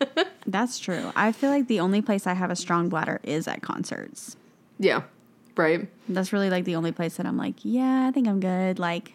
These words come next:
Speaker 2: unless I have a seat. If I have a seat, then
Speaker 1: Mm-hmm.
Speaker 2: I'll go to the bathroom. But
Speaker 1: Mm-hmm.
Speaker 2: also, you're gonna be waiting there for hours, so.
Speaker 1: Yeah, no.
Speaker 2: That's so
Speaker 1: So,
Speaker 2: fun,
Speaker 1: yeah.
Speaker 2: though. I'm so proud of you. I'm glad that you
Speaker 1: Yeah,
Speaker 2: went and had a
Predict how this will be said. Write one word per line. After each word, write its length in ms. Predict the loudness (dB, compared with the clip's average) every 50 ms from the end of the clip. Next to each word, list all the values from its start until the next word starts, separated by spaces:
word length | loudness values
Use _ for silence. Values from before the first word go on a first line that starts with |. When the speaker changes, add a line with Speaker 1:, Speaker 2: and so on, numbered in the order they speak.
| -4 0
Speaker 2:
unless 240 | 2 4 4 4 4
I 80 | 2
have 160 | 2 2 2
a 60 | 0 0
seat. 460 | -2 -2 -2 -2 -2 -4 -4 -6 -8 -4
If 100 | -2 0
I 60 | 2
have 140 | 2 2 2
a 80 | 0
seat, 460 | -2 -2 -2 0 0 2 0 0 -2 -6 -18 _ -20 -20 -20 -20 -20 _ -4
then 320 | 0 2 6 6 6 6
Speaker 1:
Mm-hmm. 100 | 6 4 2
Speaker 2:
I'll 100 | 2 0
go 140 | 0 0 -2
to 60 | -2
the 60 | -2
bathroom. 500 | -2 -2 -2 -2 -4 -8 -6 -4 -4 -4 -4 -6
But 240 | -4 0 2 4 6
Speaker 1:
Mm-hmm. 220 | 6 4 4 2 -4 -8 -12 -20 -20 -20 -20 -20 -20 -20 -20 -20 -20 -20 _ _ _ _ -4
Speaker 2:
also, 260 | -2 -2 -2 0 0
you're 160 | 0 0 2
gonna 120 | 0 0 0
be 80 | 0
waiting 300 | 0 0 0 0 0 0
there 120 | -2 -2 -4
for 160 | -6 -10 -8 -4
hours, 500 | 0 0 0 0 0 -2 -4 -4 -6 -8
so. 380 | -8 -8 -6 -6 -6 -4 -6 -6 -6 -6 -8 -4 -2
Speaker 1:
Yeah, 200 | -2 -2 -2 -4 -6 -6
no. 340 | -4 -4 -2 -2 -4 -4 -6 -2 0
Speaker 2:
That's 220 | 0 0 0 0
so 140 | 2 4 4
Speaker 1:
So, 60 | 6
Speaker 2:
fun, 160 | 6 6 4
Speaker 1:
yeah. 80 | 4 2
Speaker 2:
though. 60 | 0 2
I'm 140 | 2 2 2
so 160 | 2 0 -2
proud 220 | -2 0 0 0
of 100 | 0 -2
you. 120 | -2 -4 -4
I'm 120 | -2 -2
glad 180 | 0 0 0 -2
that 120 | -2 0
you 100 | 0 2
Speaker 1:
Yeah, 220 | 4 4 4 4 4
Speaker 2:
went 80 | 2
and 80 | 2 2
had 140 | 0 0
a 20 | 2